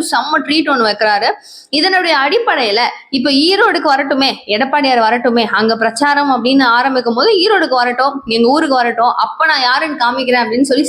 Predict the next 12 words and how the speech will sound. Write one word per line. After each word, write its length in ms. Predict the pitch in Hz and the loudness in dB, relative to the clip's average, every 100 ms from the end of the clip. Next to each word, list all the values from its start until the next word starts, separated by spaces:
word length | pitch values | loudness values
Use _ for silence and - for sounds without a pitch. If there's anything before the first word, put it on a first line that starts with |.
| - | 0
செங்கோட்டையன் 560 | 254 320 339 359 285 226 | 0 2 2 2 0 0
வெயிட் 240 | 311 339 339 | 0 -2 -2
பண்ணிட்டு 280 | 330 285 | 0 0
இருக்காரு 320 | 294 294 285 277 208 | 0 2 2 0 -2
அப்படின்னு 380 | 202 196 196 240 233 | -2 -2 0 2 2
ஒரு 100 | 262 214 | 0 0
தரப்பு 240 | 220 247 214 | -2 -2 0
சொல்லுது. 240 | 214 196 - - _ - _ 226 | 0 -2 -6 -18 _ -20 _ 0
இந்த 120 | 233 240 | 2 4
மூணு 180 | 370 403 311 | 2 2 0
விஷயத்துல 360 | 339 320 262 262 381 - - 233 | 0 -2 -2 -2 -2 -8 -4 -2
எது 120 | 302 | 0